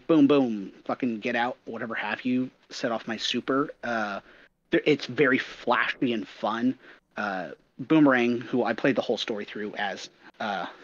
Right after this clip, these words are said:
he has this ability to do a jackpot, so, uh, like, a, a slot machine will appear over your head and, like,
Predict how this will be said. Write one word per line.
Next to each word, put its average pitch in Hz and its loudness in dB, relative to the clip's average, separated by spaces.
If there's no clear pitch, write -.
he 135 4
has 139 0
this - -4
ability 135 2
to 110 -4
do 120 0
a 107 -4
jackpot, 143 2
so, 110 -2
uh, - -6
like, 123 -4
a, 131 2
a 139 2
slot - 2
machine 160 6
will 147 8
appear 139 4
over 135 2
your 131 0
head 135 0
and, 135 0
like, 117 -4